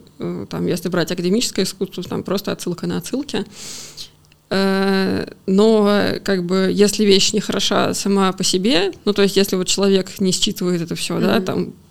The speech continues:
Speaker 1: возвращаясь к криминальному чтиву, э, я думаю, когда мы его смотрели первый раз, все мы вообще не считывали эти вещи, потому что там
Speaker 2: Да.
Speaker 1: Тарантино в своём мире живёт, у него вот эта вот американская поп-культура, ну, не только американская, в принципе, такая,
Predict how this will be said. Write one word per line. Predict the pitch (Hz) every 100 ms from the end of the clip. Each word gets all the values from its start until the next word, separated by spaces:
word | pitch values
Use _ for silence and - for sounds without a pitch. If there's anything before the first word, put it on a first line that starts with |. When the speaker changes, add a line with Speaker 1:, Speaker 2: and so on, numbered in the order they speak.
| _
Speaker 1:
возвращаясь | 185 185 180 - -
к |
криминальному | - 196 233 - 180 185
чтиву, | - 185 175 196 - - - -
э, | 185 185 180 - - _
я | -
думаю, | 190 202 202
когда | 202 190
мы | 196 196
его | 185
смотрели | - 185 214 285
первый | 240 - 196
раз, | 190 185
все | - - 196
мы | 185 190 196
вообще | 190 - 202
не | 185
считывали | - 196 180 175
эти | 180 180
вещи, | 220 -
потому | 262 208 190
что | 190 220
там | 196 185
Speaker 2:
Да. | 180
Speaker 1:
Тарантино | 196 196 214 202
в |
своём | 196 196 196
мире | 277 240
живёт, | 196 196 190
у |
него | 185 180 190
вот | 180 180
эта | 185
вот | 175 170 185
американская | 190 185 190 180 185
поп-культура, | - 175 - 185 226 285
ну, | 220
не | 226 202
только | 175 180
американская, | 180 185 233 - 202
в |
принципе, | 208 202 - -
такая, | - - 190